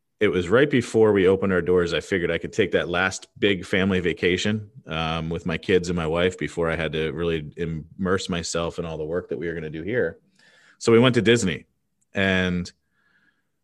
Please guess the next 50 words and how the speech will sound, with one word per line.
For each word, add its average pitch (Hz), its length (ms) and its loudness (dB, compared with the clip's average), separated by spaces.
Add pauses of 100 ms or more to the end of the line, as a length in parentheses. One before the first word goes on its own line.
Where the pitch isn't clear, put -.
(340)
we, 107 300 4
we 101 160 2
had, 92 140 2
right 123 280 4
before 117 400 4
I, 92 160 4
we 92 160 2
had 85 140 0
left, 92 340 -2
we 87 80 -4
started 82 300 -2
talking 90 280 -2
about, 87 400 -2
you 90 80 -6
know, 82 440 -6
really 95 280 2
defining 90 500 -2
our 82 100 -2
culture 90 460 -4
and 85 100 -4
what 85 120 -6
that 78 200 -4
means, 87 460 -4
and, 80 360 -8
you 85 140 -10
know, 82 200 -8
making 85 340 -6
sure 87 260 -2
that 82 260 -4
as 80 220 -6
we 82 220 -6
open 95 280 -4
our 87 140 -2
doors 82 280 -4
here 78 160 -4
at 78 160 -4
OptimeCare, 80 380 -8
we 78 80 -8
start - 260 -6
hiring 90 380 -4
people, 80 260 -8
we 78 120 -8
have 80 160 -8
a 80 40 -6
culture 82 360 -10
that 73 100 -10
people 80 240 -10
can 76 160 -16
turn 80 240 -10
to. 65 240 -10